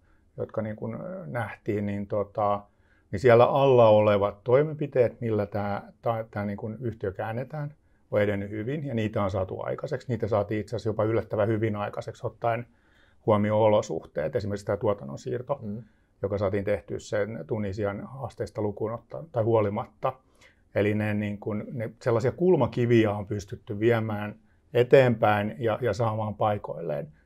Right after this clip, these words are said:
Speaker 1: Niistä ei vaan saatu minkäänlaista hyötyä
Speaker 2: Mm.
Speaker 1: nyt tässä kohtaa.
Speaker 2: Kyllä.
Speaker 1: Eli tuota, no, niin, et siinä mielessä niin kuin se strategian, ää, toteuttaminen on edennyt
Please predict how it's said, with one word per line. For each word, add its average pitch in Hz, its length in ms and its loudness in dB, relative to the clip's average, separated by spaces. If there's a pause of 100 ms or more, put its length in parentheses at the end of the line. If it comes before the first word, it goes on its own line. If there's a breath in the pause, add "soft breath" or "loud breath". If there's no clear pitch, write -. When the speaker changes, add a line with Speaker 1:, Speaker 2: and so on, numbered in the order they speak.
(120)
Speaker 1:
Niistä 117 260 4
ei 110 80 6
vaan 110 140 4
saatu 110 240 2
minkäänlaista 113 640 -2
hyötyä 110 400 -2
Speaker 2:
Mm. 104 60 -4
Speaker 1:
nyt 123 300 -10
tässä - 280 -10
kohtaa. - 460 -16 (360 soft breath)
Speaker 2:
Kyllä. 104 180 -12 (140)
Speaker 1:
Eli 104 220 0
tuota, 104 380 -2
no, 104 140 -4
niin, 107 200 -8
et 104 100 -12
siinä 147 200 2
mielessä 143 320 6
niin 120 100 -4
kuin 98 120 -6
se 113 80 -2
strategian, 135 840 -2 (640)
ää, 95 260 -4
toteuttaminen 113 1000 4 (240)
on 104 160 -6
edennyt 123 540 -4